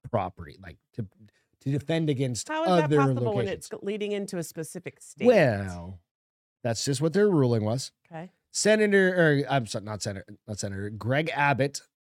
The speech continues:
Speaker 1: defies Supreme Court, set up Texas border standoff. Sets up that.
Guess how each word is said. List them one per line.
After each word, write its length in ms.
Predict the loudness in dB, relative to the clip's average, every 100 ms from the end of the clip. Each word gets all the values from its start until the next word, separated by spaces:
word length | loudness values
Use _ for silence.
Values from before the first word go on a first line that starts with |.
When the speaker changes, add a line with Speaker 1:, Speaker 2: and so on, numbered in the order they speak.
| _ -8
Speaker 1:
defies 480 | -6 -2 0 0
Supreme 420 | -2 -6 -6 -8 -8
Court, 320 | -10 -12 -14 _ _ _ _ _ _ _ _
set 280 | -4 2 4
up 260 | 4 0 _ _ _
Texas 360 | -6 -4 -2
border 340 | 0 0 0 -2
standoff. 720 | -6 -6 -4 -4 -6 -10 -16 _ _ _ _ _ _ _ _ _ _ _ _ _ _ -2
Sets 260 | 0 0
up 180 | -4 -8
that. 160 | -20